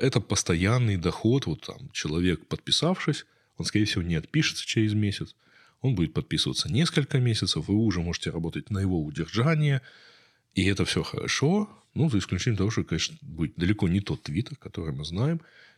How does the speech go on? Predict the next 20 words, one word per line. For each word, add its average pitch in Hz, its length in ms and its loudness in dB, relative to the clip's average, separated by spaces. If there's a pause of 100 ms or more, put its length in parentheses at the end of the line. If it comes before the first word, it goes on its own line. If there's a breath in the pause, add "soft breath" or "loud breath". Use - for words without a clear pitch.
и 78 220 -2
которым 92 420 -2
пользуемся 95 540 0
вот 101 180 -4
уже 76 140 -8
там - 200 -14
лет 80 160 -8
пятнадцать, - 600 -10
наверное, - 420 -12 (240)
как - 200 -12
я, 65 160 -4
например. - 420 -16 (1000 soft breath)
А, 87 340 2
посмотрим, 165 460 2
что 107 160 4
из, 98 160 4 (160)
из 92 100 2
всего 107 280 4
этого 98 260 2
выйдет. 71 480 -4